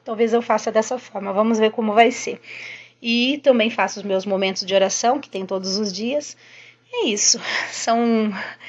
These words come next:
momentos em que eu paro pra gravar as leituras, que me faz muito bem, e eu espero que também esteja tocando aí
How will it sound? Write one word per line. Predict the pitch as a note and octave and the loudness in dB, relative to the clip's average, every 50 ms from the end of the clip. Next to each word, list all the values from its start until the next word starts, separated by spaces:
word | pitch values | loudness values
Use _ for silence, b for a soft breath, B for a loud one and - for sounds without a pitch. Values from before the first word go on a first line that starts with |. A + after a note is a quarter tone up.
| B B B B | B B B B
momentos | - A3+ A#3 A3+ G#3+ A3 A#3 C4 B3+ - C4+ A#3 | -4 -2 2 4 6 6 6 6 4 0 -2 0
em | A3+ G#3+ | 0 -2
que | G#3 - G#3+ | 0 0 -2
eu | G3+ | -2
paro | G3+ - G3+ F#3+ G#3 A3+ A#3 | 0 2 4 6 6 6 4
pra | A3+ - G3 | 4 2 2
gravar | F#3+ F#3+ F#3 F3+ F3+ F3+ F#3+ F#3 G3+ A3 | 4 4 4 4 4 4 6 6 8 8
as | A3 G#3 | 6 4
leituras, | G3 F3+ - - - - A#3+ C4 C4+ B3 B3+ B3 - | 2 -2 -4 -4 -2 0 2 6 6 6 6 6 2
que | - - A#3+ | -4 -6 -4
me | A3+ A3+ | -4 -4
faz | A3 - A3 G3+ G#3 G#3+ | 0 2 2 2 2 2
muito | G#3+ G3+ G3+ - | -2 -2 -4 -6
bem, | G3 F3+ F#3 F#3+ G#3+ B3 C#4 C#4 B B B B B B B B - | -2 2 2 4 4 2 0 -2 B B B B B B B B -2
e | A3+ | 0
eu | A#3 | 0
espero | A#3+ A#3 - - A3 G3+ G#3+ | 2 2 2 2 2 0 0
que | A3 - A#3 | -2 -6 -6
também | - A3+ A3 G3+ G3 G#3 | -4 -2 -2 -2 -2 -4
esteja | A3 - - A3 G3+ - G#3+ | -6 -6 -6 -6 -4 -4 -6
tocando | - - C4+ C4+ - G#3+ G#3 G#3 G3+ G3 | -4 -4 -6 -4 -2 -2 -2 0 2 2
aí | F#3 F#3+ G3 G#3 A3 A3 | 2 2 0 -2 -4 -6